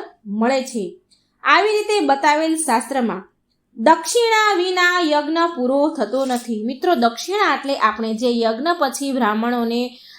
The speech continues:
દાન દક્ષિણા આપીએ છીએ એ દક્ષિણા. યજ્ઞ એટલે ભગવાન વિષ્ણુએ જે અવતાર લીધો છે એ જ યજ્ઞ સ્વરૂપ ભગવાન છે. અને ફળ એટલે કે જે આપણે યજ્ઞમાંથી ફળ મળે છે એ ભગવાનના પુત્ર છે. એટલે શાસ્ત્ર મુજબ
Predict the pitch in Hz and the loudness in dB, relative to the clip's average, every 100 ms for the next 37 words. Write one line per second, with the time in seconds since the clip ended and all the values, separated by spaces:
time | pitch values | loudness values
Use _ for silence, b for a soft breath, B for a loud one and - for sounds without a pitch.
0 | B 208 214 226 214 - 214 214 - 196 | B 0 2 0 -2 -4 -4 -4 -2 -2
1 | 269 311 311 285 285 - - 240 269 214 | -2 -4 -4 -6 -6 -4 4 4 4 -2
2 | 185 - 220 202 175 - _ 220 294 330 | -2 -2 -2 -2 -6 -14 _ 2 2 2
3 | 440 415 320 330 349 294 214 240 247 226 | 0 0 -2 0 0 0 0 2 2 0
4 | 220 240 240 226 262 - 202 269 285 262 | -4 -2 -2 -2 -4 -4 -4 0 0 0
5 | 226 - 208 320 320 285 359 311 247 233 | -2 -2 -2 -6 -4 0 0 2 -2 -2
6 | 269 262 233 254 214 214 196 202 277 254 | -6 -4 -4 -6 -8 -6 -4 -2 -2 -6
7 | - 208 185 b b b b 220 220 220 | -6 -8 -8 b b b b -2 -2 -2
8 | 269 359 415 359 359 359 349 311 349 294 | 2 4 4 0 -2 -4 -4 0 2 2
9 | 302 311 320 320 - B B 277 294 339 | -2 -4 -4 -6 -10 B B 0 2 2
10 | 330 320 330 240 247 240 240 285 339 359 | 0 0 -2 2 2 2 0 -2 -2 -2
11 | 240 262 233 226 202 208 269 370 - 208 | 0 -2 -2 -4 -4 -2 -4 -6 -8 -8
12 | 202 202 190 208 180 180 _ _ _ _ | -4 -4 -4 -6 -10 -12 _ _ _ _
13 | _ _ - 233 254 240 240 240 339 415 | _ _ -6 -2 0 0 0 0 0 0
14 | 349 247 240 | 0 0 -2